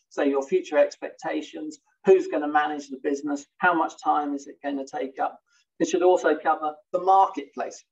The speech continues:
Who are you competing with, and who are you, who your customer is going to be? Really, really important to identify those things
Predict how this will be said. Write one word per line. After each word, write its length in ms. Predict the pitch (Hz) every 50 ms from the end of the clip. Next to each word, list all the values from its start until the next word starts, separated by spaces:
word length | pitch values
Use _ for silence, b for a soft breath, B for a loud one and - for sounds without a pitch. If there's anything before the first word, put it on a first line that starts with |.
| _ _ -
Who 80 | 220 220
are 80 | 196
you 180 | 185 170 - -
competing 600 | - - - 302 - - - - - 131 - 247
with, 180 | 247 - - - B B B B B -
and 200 | 147 151 147 139 - - _ _ _
who 80 | 185 180
are 60 | 170
you, 240 | 160 160 170 - -
who 120 | 175 170
your 180 | 165 160 156 156
customer 440 | - - 175 - - - 135 127 127
is 100 | 123 -
going 260 | - 127 120 123 123 -
to 80 | - -
be? 240 | - 123 120 - - _ _ _ _
Really, 380 | - 190 208 220 214 202 180 175
really 260 | 165 175 170 156 151
important 380 | 151 147 - 170 151 135 135 -
to 80 | 147
identify 680 | 135 131 131 - 156 160 - - - _ - 147 147 135
those 260 | 131 - - 277 277 -
things 240 | - 139 135 269